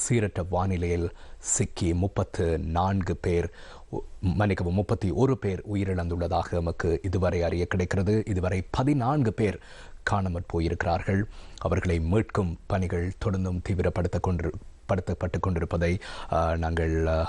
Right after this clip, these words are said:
அறிந்திருக்கிறோம். அந்த வகையிலே, அ, உங்களுக்கு நாங்கள் ஒரு பொறுப்பான ஊடகம் என்ற வகையிலே, அ, கூறிக்கொள்ள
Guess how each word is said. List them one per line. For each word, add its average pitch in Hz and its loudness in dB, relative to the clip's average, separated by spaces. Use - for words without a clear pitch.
அறிந்திருக்கிறோம். 85 0
அந்த 82 2
வகையிலே, 95 0
அ, 90 0
உங்களுக்கு 127 4
நாங்கள் 104 2
ஒரு 101 2
பொறுப்பான 120 2
ஊடகம் 110 2
என்ற 95 0
வகையிலே, 92 0
அ, 85 2
கூறிக்கொள்ள 90 2